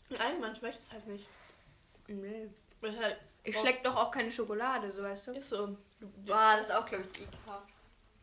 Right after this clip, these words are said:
Speaker 2: Schleckt ihr Schokolade? <laughs> Lecker!
Speaker 1: Nein, du hast so eine Schokoladentafel so.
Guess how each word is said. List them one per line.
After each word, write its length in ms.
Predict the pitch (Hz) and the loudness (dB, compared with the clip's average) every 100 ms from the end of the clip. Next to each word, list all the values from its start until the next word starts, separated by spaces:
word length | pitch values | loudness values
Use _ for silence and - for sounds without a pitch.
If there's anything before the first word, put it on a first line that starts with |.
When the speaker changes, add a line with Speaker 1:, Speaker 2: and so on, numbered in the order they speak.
| - - _ _ - - | -20 -20 _ _ -6 0
Speaker 2:
Schleckt 560 | 427 - 247 254 - | 2 6 8 8 6
ihr 100 | - | 2
Schokolade? 420 | - 523 277 453 311 | 6 6 8 10 10
<laughs> 560 | - 339 554 - - | 10 6 8 6 6
Lecker! 340 | 320 233 220 - 381 - 285 233 - 466 480 453 523 427 - - 659 605 466 - - - | 6 6 4 2 -2 2 2 2 6 10 10 8 4 2 -10 -4 -2 0 -2 -8 -16 -14
Speaker 1:
Nein, 420 | 226 214 208 214 214 - | -6 0 0 -2 -6 -12
du 120 | 220 226 | -2 -2
hast 120 | 226 | -2
so 40 | |
eine 80 | 214 | -6
Schokoladentafel 640 | 208 226 202 196 220 214 | -6 -2 -2 0 -4 -4
so. 220 | 214 202 | -6 -8